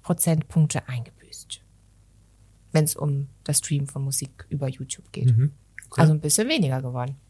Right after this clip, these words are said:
Speaker 1: Finde ich sehr interessant, diese Entwicklung. Mal
Speaker 2: Vielleicht
Speaker 1: schauen,
Speaker 2: auch,
Speaker 1: wie
Speaker 2: weil
Speaker 1: das
Speaker 2: die Leute
Speaker 1: weitergeht.
Speaker 2: wieder öfter unterwegs sind.
Speaker 1: Ja, könnte, ja, könnte daran liegen. Da wär's jetzt interessant, die Zahlen, äh, von den Vorjahren zu haben, ob das da schon deutlich zurückgegangen ist oder ein bisschen zurückgegangen ist. Das habe
Speaker 2: Und
Speaker 1: ich
Speaker 2: die
Speaker 1: jetzt leider nicht.
Speaker 2: Smartphone, äh, äh, Laptop oder,
Speaker 1: Aber
Speaker 2: oder
Speaker 1: ich glaub,
Speaker 2: die
Speaker 1: das
Speaker 2: Nutzung.
Speaker 1: ist halt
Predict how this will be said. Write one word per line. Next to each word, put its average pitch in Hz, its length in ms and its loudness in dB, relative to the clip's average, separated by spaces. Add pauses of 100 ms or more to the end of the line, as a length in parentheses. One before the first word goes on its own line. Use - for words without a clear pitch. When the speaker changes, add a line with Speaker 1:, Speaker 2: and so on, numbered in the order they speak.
(140)
Speaker 1:
Finde 170 240 2
ich 214 80 2
sehr 254 160 2
interessant, 262 440 -4
diese 131 180 -8
Entwicklung. - 500 -8
Mal 143 80 0
Speaker 2:
Vielleicht 143 280 6
Speaker 1:
schauen, 185 100 6
Speaker 2:
auch, - 20 4
Speaker 1:
wie - 60 2
Speaker 2:
weil 170 80 6
Speaker 1:
das 165 40 4
Speaker 2:
die 170 60 6
Leute 151 140 6
Speaker 1:
weitergeht. 156 180 2
Speaker 2:
wieder 151 240 0 (260)
öfter 143 240 0
unterwegs 123 460 0
sind. 104 160 -4 (500)
Speaker 1:
Ja, 160 300 4 (640)
könnte, 165 580 2 (120)
ja, 156 320 0
könnte 165 300 -2
daran 180 320 0
liegen. 226 240 0
Da 180 180 2
wär's 160 200 2
jetzt 156 140 -6
interessant, 165 460 -2
die 185 60 -12
Zahlen, 156 420 2
äh, 160 220 -2
von 160 180 0
den 156 80 2
Vorjahren 208 560 0
zu 226 140 0
haben, 220 160 -2
ob 180 100 -4
das - 140 0
da 175 180 0
schon 220 140 -2
deutlich 214 420 -2
zurückgegangen 202 540 0
ist 196 100 2
oder 180 140 2
ein 151 160 -2
bisschen 196 280 4
zurückgegangen 196 640 -2
ist. - 320 2
Das 160 60 2
habe 165 100 4
Speaker 2:
Und 175 60 12
Speaker 1:
ich 175 60 12
Speaker 2:
die 196 40 10
Speaker 1:
jetzt 180 140 8
leider - 260 6
nicht. - 100 6
Speaker 2:
Smartphone, 156 400 2
äh, 120 840 2
äh, - 40 -4
Laptop 120 500 -2
oder, 120 180 0
Speaker 1:
Aber 123 80 4
Speaker 2:
oder 180 120 6
Speaker 1:
ich - 120 6
glaub, 147 360 2
Speaker 2:
die 107 60 0
Speaker 1:
das - 120 6
Speaker 2:
Nutzung. 208 220 4
Speaker 1:
ist 202 40 4
halt 202 200 0